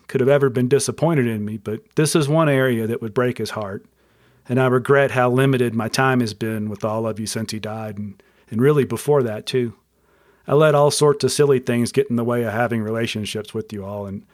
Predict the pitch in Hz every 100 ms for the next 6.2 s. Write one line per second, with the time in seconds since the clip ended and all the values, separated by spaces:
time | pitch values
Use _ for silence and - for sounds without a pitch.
0 | _ _ _ - 107 131 131 120 131 123
1 | 117 - 107 110 104 - - 101 98 101
2 | 104 98 95 - - - _ _ _ -
3 | 147 139 143 160 180 147 135 175 185 -
4 | 131 131 120 117 113 - 110 131 123 110
5 | 104 104 123 - 123 120 - 107 - -
6 | 110